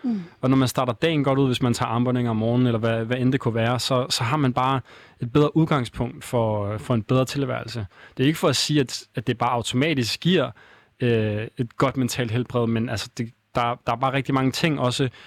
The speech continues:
Speaker 2: øh, fysiologisk. Du bliver bare påvirket,
Speaker 1: Mm.
Speaker 2: øh, med endorfiner og alt muligt andet, som helt naturligt påvirker dit humør.
Speaker 1: Det er på en eller anden måde en god,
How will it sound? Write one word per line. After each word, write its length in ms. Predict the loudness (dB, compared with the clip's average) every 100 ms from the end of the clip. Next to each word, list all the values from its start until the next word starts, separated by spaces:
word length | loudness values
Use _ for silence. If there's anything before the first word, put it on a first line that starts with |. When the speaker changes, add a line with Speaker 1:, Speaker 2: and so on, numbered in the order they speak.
| -20 -16 -2
Speaker 2:
øh, 200 | 0 2
fysiologisk. 800 | 0 2 2 4 4 2 0
Du 40 | -4
bliver 160 | -4
bare 160 | 0 -2
påvirket, 680 | 0 -2 0 0 0 -2 -2
Speaker 1:
Mm. 80 | -2
Speaker 2:
øh, 280 | -2 -2 -4
med 300 | -4 -2 0
endorfiner 480 | 0 -2 0 2 2
og 120 | 0
alt 100 | 0
muligt 240 | 2 2 2
andet, 280 | 2 2 0 -10 -20 -12
som 240 | -2 0
helt 200 | 2 2
naturligt 520 | 2 0 2 2 2 0
påvirker 360 | -2 0 -4
dit 120 | -6
humør. 340 | -8 -8 -8 -14 -20 _
Speaker 1:
Det 80 | -10
er 40 |
på 60 | -2
en 60 | 0
eller 100 | 2
anden 140 | 0
måde 100 | 0
en 60 | -2
god, 180 | -6